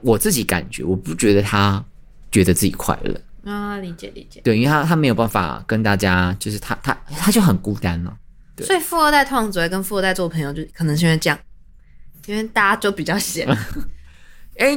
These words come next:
Speaker 1: 可是富二代可以做的事情，就是娱乐的事情又不一样啊。
Speaker 2: 哦，也是吧。
Speaker 1: 对啊，但他可能就像是你，你的状态跟周遭的同龄落差太远的时候，你可能就变得会比相对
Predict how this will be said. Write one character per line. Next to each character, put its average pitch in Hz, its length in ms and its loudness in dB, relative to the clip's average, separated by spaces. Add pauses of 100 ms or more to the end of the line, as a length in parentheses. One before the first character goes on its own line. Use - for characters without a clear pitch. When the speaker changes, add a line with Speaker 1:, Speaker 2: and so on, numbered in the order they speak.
(140)
Speaker 1:
可 175 100 2
是 269 160 6
富 247 160 2
二 226 120 6
代 175 340 4 (120)
可 165 160 4
以 160 40 4
做 160 220 4
的 123 80 0
事 139 80 -2
情， 92 400 -2 (140)
就 123 100 0
是 131 200 8
娱 113 240 2
乐 131 100 6
的 117 80 6
事 117 140 0
情 90 200 0
又 101 100 0
不 98 240 -2
一 65 120 -6
样 76 240 0
啊。 - 60 -10
Speaker 2:
哦， 127 340 -10
也 151 140 -12
是 - 300 -14
吧。 - 100 -20 (280)
Speaker 1:
对 92 180 0
啊， 50 220 -10 (220)
但 196 180 4
他 175 160 4
可 156 140 0
能 117 280 -2
就 226 180 6
像 202 200 6
是 196 100 2
你， 139 140 2 (180)
你 127 160 -4
的 117 280 2
状 151 320 0
态 139 220 0
跟 131 200 0
周 127 200 4
遭 123 200 2
的 117 120 2
同 98 280 0
龄 92 320 2
落 120 220 6
差 98 200 -4
太 98 200 -4
远 67 300 -8
的 - 100 -18
时 - 200 -12
候， - 140 -14 (340)
你 131 80 -2
可 123 140 -2
能 98 100 2
就 110 320 6 (180)
变 117 180 2
得 85 100 0
会 101 120 0
比 - 140 -6
相 92 280 0
对 85 340 2